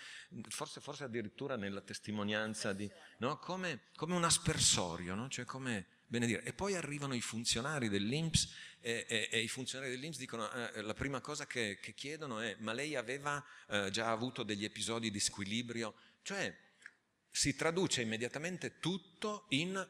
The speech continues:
protocollo. E questa cosa ci sta davvero soffocando. Ma quello che è interessante è che nel libro ci sono anche le ragioni di chi segue il protocollo,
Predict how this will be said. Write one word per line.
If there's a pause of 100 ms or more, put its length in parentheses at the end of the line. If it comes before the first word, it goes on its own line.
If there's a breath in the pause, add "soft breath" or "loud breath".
protocollo. (840 loud breath)
E
questa
cosa (120)
ci
sta
davvero
soffocando. (880 soft breath)
Ma (160)
quello
che
è
interessante
è
che
nel
libro
ci
sono
anche
le
ragioni (300)
di
chi
segue
il
protocollo,